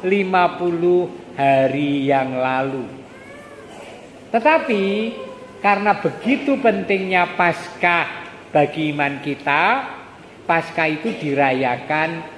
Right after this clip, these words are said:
sampai hari kelima puluh. Dan hari ini adalah hari kelima puluh yang kita rayakan sebagai hari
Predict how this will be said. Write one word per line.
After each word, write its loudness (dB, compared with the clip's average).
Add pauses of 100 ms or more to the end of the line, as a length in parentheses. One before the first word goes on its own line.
(160)
sampai -2
hari -4 (320)
kelima -2
puluh. -14 (880)
Dan 2
hari 2
ini -2
adalah 0 (320)
hari 4
kelima 0
puluh 0 (320)
yang 0
kita 0
rayakan 0 (240)
sebagai 0
hari -6